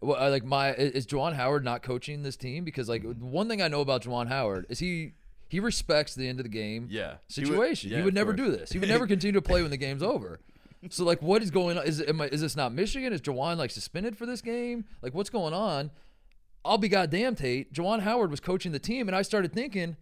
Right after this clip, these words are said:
Speaker 1: "Is this man a hypocrite?"
Speaker 2: Yeah.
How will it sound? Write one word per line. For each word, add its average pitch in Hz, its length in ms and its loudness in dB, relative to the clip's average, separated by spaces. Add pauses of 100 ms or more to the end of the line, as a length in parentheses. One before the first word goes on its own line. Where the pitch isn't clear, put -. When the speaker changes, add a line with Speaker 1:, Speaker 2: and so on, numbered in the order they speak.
(760)
Speaker 1:
"Is 165 160 4
this 415 200 4
man 494 240 2
a - 20 2
hypocrite?" 349 360 2 (180)
Speaker 2:
Yeah. 90 380 -4